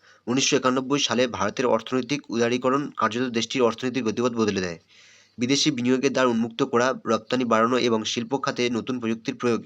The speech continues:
এই সমস্ত উদ্যোগ ভারতের অর্থনীতিকে ত্বরান্বিত করে। প্রধান অর্জনসমূহ। ভারত, ভারত এখন বিশ্বের পঞ্চম বৃহত্তম অর্থনীতি।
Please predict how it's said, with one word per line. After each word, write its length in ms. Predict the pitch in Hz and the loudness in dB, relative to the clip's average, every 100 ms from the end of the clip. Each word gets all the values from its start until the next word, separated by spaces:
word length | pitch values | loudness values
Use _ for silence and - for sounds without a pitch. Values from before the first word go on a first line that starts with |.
| - | -2
এই 140 | 131 | -2
সমস্ত 340 | 127 135 135 131 | 0 -2 -2 -2
উদ্যোগ 380 | 110 120 110 92 | 0 0 0 0
ভারতের 320 | 98 110 123 | -2 0 2
অর্থনীতিকে 520 | 110 110 123 131 139 | 0 0 -4 -2 -2
ত্বরান্বিত 420 | - 110 113 123 | 0 0 0 0
করে। 260 | 135 98 80 _ _ - - - - - _ | 0 0 -2 _ _ -20 -20 -20 -20 -20 _
প্রধান 260 | 123 147 139 | 0 0 2
অর্জনসমূহ। 600 | 110 113 127 120 92 82 - _ - _ | 2 2 0 0 -2 -6 -12 _ -20 _
ভারত, 240 | 95 120 123 _ _ | 0 0 0 _ _
ভারত 360 | 107 120 131 104 | 0 4 4 4
এখন 240 | - 120 123 | -4 -2 -2
বিশ্বের 260 | 123 139 | 0 0
পঞ্চম 360 | 135 110 110 127 | 0 -2 0 0
বৃহত্তম 380 | 113 120 - 127 | 0 -2 0 2
অর্থনীতি। 580 | 110 95 120 120 131 | 2 2 -4 -2 -4